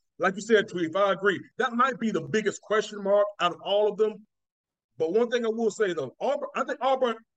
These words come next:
Auburn should be ready to at least, you know, be able to drop some big money. Well, at least they, yeah, like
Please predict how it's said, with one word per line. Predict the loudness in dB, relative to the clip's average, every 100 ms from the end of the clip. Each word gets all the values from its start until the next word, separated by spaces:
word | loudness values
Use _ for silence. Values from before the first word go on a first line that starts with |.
| _ _ _ -6
Auburn | -4 -2
should | -2 -4
be | -4
ready | -2 0 -2
to | -4 -4
at | -4
least, | -6 -8 -12
you |
know, | -6 -4 -4
be | -4
able | -4 -4
to | -8
drop | -2 -2 -2
some | -8
big | -10 -4
money. | -4 -4 -8 _
Well, | 0 2 2
at |
least | -2 -4 -4
they, | -4 -4
yeah, | -2 -2 -2 -4
like | -4